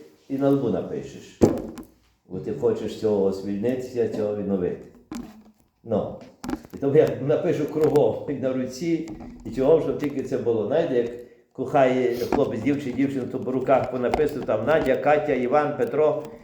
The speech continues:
от, і там ще багато сердечка. От це саме на тому рівні має бути Христос. Вище навіть. Бо то не чистота, а тут в тебе в серці має записаний бути Христос.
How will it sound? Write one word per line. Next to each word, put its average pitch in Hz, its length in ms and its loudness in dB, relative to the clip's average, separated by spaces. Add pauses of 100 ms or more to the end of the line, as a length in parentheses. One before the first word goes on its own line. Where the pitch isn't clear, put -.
(260)
от, 131 500 4
і 120 40 -8
там 123 220 -2
ще 160 140 4
багато 135 320 2
сердечка. 139 680 0 (680)
От 123 280 -2
це 185 220 4
саме 170 320 2
на 143 120 2
тому 139 340 2
рівні 165 680 0 (300)
має 131 180 0
бути 131 220 -4
Христос. - 580 -14 (200)
Вище 98 480 -2
навіть. 69 440 -10 (480)
Бо 90 120 -8
то 110 140 -2
не 110 140 0
чистота, 110 720 -2
а 85 100 -8
тут 107 240 -8
в - 20 -14
тебе 98 180 -4
в 90 40 -8
серці 110 280 -2
має 104 220 -2
записаний 101 480 -4
бути 92 180 -6
Христос. - 600 -12